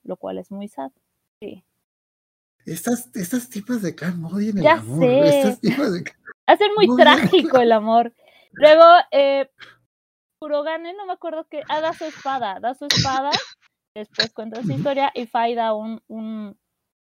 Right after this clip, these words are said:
Speaker 1: un, un tatuaje
Speaker 2: Un tatuaje,
Speaker 1: que se
Speaker 2: ¿no?
Speaker 1: supone que
Speaker 2: Ujú.
Speaker 1: controla su, su magia. Entonces ya vemos cómo van viajando de dimensión en dimensión.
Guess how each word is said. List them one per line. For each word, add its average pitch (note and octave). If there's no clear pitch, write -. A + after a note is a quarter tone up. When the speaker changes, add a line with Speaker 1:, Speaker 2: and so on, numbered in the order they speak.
Speaker 1:
un, B3
un C4+
tatuaje D4+
Speaker 2:
Un F3
tatuaje, -
Speaker 1:
que D3+
se D#3
Speaker 2:
¿no? A3+
Speaker 1:
supone B3
que G#3+
Speaker 2:
Ujú. G#3
Speaker 1:
controla G3
su, G3
su -
magia. B3+
Entonces D#4+
ya F4
vemos F4+
cómo E4
van D#4
viajando D4
de A#3
dimensión A3
en B3+
dimensión. C#4+